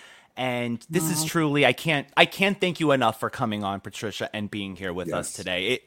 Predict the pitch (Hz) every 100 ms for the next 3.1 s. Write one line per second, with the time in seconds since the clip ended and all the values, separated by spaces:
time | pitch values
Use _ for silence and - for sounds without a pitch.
0 | - - - - - 196 - - _ -
1 | - 185 165 147 143 117 110 - 113 110
2 | 104 107 110 107 104 101 98 - _ _
3 | 104